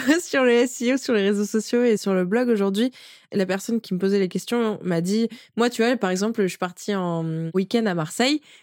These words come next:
Au lieu de chercher sur Internet, j'ai tout de suite tapé sur Instagram, euh, Marseille brunch.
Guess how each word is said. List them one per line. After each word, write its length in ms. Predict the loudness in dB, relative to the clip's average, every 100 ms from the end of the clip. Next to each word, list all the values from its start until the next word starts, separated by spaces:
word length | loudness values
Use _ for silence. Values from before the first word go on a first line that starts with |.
| -2
Au 100 | 2
lieu 100 | 2
de 40 |
chercher 260 | 2 0 0
sur 180 | 0 -2
Internet, 420 | -2 0 0 2
j'ai 80 | 0
tout 140 | -2
de 60 | -6
suite 160 | -8 -4
tapé 260 | -2 -2
sur 160 | -2 -2
Instagram, 460 | -2 -2 0 2
euh, 100 | 0
Marseille 400 | 0 -2 -2 -2
brunch. 460 | 0 2 2 0 -4